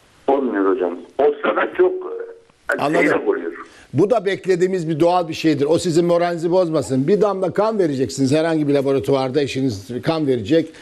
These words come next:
Speaker 2: Kadınlık
Speaker 1: Evet.
Speaker 2: hormonlarımı yaptırmaya geldim diyecek. Gerekirse
Speaker 1: Evet.
Speaker 2: benim cep telefonuma ulaşın. Onlar nelerdir? Siz, e, laboratuvara gittiğinde de laboratuvar arkadaşa da sö-, laborant arkadaşa da söyleyelim ama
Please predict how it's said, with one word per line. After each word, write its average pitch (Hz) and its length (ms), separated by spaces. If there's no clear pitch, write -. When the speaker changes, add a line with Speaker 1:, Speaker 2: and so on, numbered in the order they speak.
Speaker 2:
Kadınlık 196 420
Speaker 1:
Evet. 185 100
Speaker 2:
hormonlarımı 185 720
yaptırmaya 151 540
geldim 135 440
diyecek. 127 520
Gerekirse 175 540
Speaker 1:
Evet. 151 180
Speaker 2:
benim 170 300
cep 165 260
telefonuma 160 460
ulaşın. 160 440
Onlar 151 460
nelerdir? 151 680
Siz, 151 320
e, 135 200
laboratuvara 143 460
gittiğinde 147 540
de 120 160
laboratuvar 131 600
arkadaşa 135 560
da 135 40
sö-, 120 240
laborant 127 340
arkadaşa 135 440
da 156 80
söyleyelim 175 480
ama 170 220